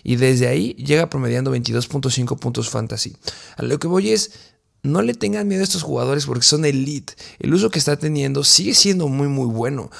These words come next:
O sea, a pesar de la lesión aparente que tuvo, le dieron dieciséis acarreos, setenta y seis yardas. Lo dijiste perfecto, cuatro punto ocho yardas por acarreo.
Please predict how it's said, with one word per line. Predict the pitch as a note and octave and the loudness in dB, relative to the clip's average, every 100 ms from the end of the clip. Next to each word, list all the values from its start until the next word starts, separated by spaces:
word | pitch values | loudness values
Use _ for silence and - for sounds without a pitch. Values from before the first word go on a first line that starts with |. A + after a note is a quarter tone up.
| - | -8
O | - | 2
sea, | B2+ | 2
a | B2 | 2
pesar | B2 E3+ | -2 -2
de | B3+ | -2
la | C4 | -2
lesión | C3+ A#2 - C3+ C3 C3 G2 | 0 4 6 6 4 2 -6
aparente | - A#2 B2 A#2 | -2 -2 0 -4
que | G#2+ | -6
tuvo, | - B2 - - | -2 0 -2 -6
le | F#3+ | -4
dieron | B3+ F4 | -2 0
dieciséis | B3+ C3+ C#3 C#3+ | 2 2 2 0
acarreos, | C3+ G#2 G#2 G#2 A2 | -2 -4 -2 -2 -2
setenta | A2+ A2 A2 | -4 -6 -4
y | |
seis | G#2+ C#3 A2+ | -2 0 0
yardas. | G2+ A2 C3 - - - | -2 -4 -8 -12 -20 -6
Lo | B2+ | -2
dijiste | C3+ D3 | 2 0
perfecto, | D#3 B2 C3 C3+ - - - _ | -2 -4 -6 -8 -12 -18 -20 _
cuatro | - A#2+ C3+ C3+ | -2 0 -2 -2
punto | B2+ B2 A#2+ | -2 0 0
ocho | A2+ | 0
yardas | A#2 A2+ A#2+ | -2 0 -2
por | A2 G2+ | -2 -2
acarreo. | F#2 G#2 A2 G#2 | -2 -2 0 0